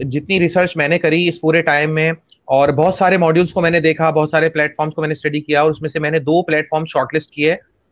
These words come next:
जिसको मैंने खुद भी सीखा, और उसी पे फिर मैंने जो है वो आगे चीजें, structure develop किया, और उसी पे हम पढ़ा भी रहे हैं। उसमें से एक जो है वो है Microsoft Teams, जो कि purely Microsoft वालों का है, और उस, दूसरा है Google Classroom, जो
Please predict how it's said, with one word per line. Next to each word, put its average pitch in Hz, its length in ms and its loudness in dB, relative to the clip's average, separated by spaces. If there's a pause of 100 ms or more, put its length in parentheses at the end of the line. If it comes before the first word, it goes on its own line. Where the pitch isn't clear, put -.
जिसको 160 220 0
मैंने 175 200 2
खुद 175 180 2
भी 196 140 0
सीखा, 202 400 -2 (300)
और 180 140 4
उसी 180 300 0
पे 220 140 2
फिर 202 160 2
मैंने 175 280 2
जो 170 120 2
है 170 100 6
वो 175 120 2
आगे 147 360 0
चीजें, 160 440 -2
structure 151 340 -2
develop 139 360 0
किया, 165 300 0 (260)
और 156 120 4
उसी 160 160 2
पे 185 100 0
हम 175 140 2
पढ़ा 139 240 2
भी 135 140 -2
रहे 117 100 0
हैं। 104 80 -8 (360)
उसमें 196 240 0
से 208 220 -2
एक 190 220 0
जो 196 120 2
है 185 160 4
वो 185 140 2
है 175 280 0 (320)
Microsoft 175 420 0 (160)
Teams, 202 260 -2 (640)
जो 165 120 2
कि 202 160 2 (380)
purely 226 320 4
Microsoft 185 600 0
वालों 127 220 2
का 104 100 -4
है, 98 140 -8 (440)
और 165 200 4
उस, - 280 -4
दूसरा 202 340 2
है 220 140 2
Google 165 380 0
Classroom, 156 600 0
जो 147 340 -2